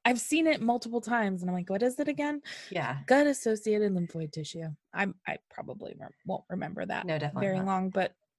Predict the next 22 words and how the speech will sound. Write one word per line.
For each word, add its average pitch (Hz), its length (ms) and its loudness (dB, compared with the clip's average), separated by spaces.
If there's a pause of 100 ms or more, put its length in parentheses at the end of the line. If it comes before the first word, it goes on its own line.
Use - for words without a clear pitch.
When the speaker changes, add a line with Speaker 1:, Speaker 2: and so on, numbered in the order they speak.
Speaker 1:
but 202 160 4
it, 196 320 2 (360)
it 208 80 4
is 240 200 4
somewhere 233 400 8
in 180 140 4
the 170 200 2 (180)
<laughs> - 200 -18
recesses 226 600 6
of 202 160 2
my 190 140 4
mind. 185 300 2
Speaker 2:
Mm-hmm. 202 280 0 (260)
Speaker 1:
Yeah, 190 160 8
so 220 380 6 (100)
it, 208 160 -2
lymphatic 233 540 6 (140)
ducts - 580 2 (100)
and 190 140 2
then 175 300 2
the 180 100 4
lymph, 175 360 2